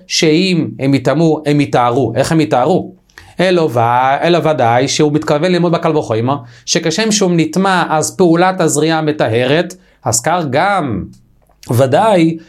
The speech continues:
שאם זה זרוע, אז זה לא מקבל טומאה. אז רואים באמת, נפשט הספק, שרב לזר לומד בקל וחומר שהאפורה גורמת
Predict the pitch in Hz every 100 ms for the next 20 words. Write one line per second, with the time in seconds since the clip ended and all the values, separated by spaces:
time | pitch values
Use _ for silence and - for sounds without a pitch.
0 | _ - 120 147 160 160 170 226 226 185
1 | 185 160 156 208 214 214 214 226 240 226
2 | 214 - - _ - - 110 104 131 214
3 | 196 180 175 156 147 202 196 185 185 185
4 | 139 139 - _ - - - 147 127 110
5 | 123 185 196 170 165 165 131 131 147 165
6 | 147 127 117 113 190 190 165 156 135 117
7 | - 160 170 180 190 226 220